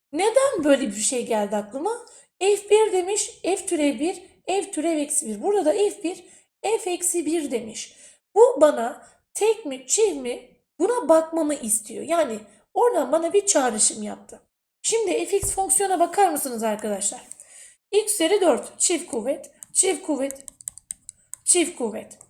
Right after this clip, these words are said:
çift, çift, çift kuvvet. Yani f x neyse f eksi x de aynı olacaktır.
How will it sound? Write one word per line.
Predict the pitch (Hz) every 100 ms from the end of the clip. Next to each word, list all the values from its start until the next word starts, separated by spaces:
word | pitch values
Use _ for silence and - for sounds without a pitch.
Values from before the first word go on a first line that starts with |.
| _
çift, | - 349 349 - - - _
çift, | - 349 349 330 - - - - - _ - _ -
çift | - 381 -
kuvvet. | 262 196 - - - _
Yani | 330 403 359 - 381
f | 392
x | - 339
neyse | 381 415 - 240 247 - - - 381 392
f | 370
eksi | 339 - 359
x | 359 -
de | 294 294 - - _
aynı | 277 277 370 381
olacaktır. | 302 226 220 190 - - -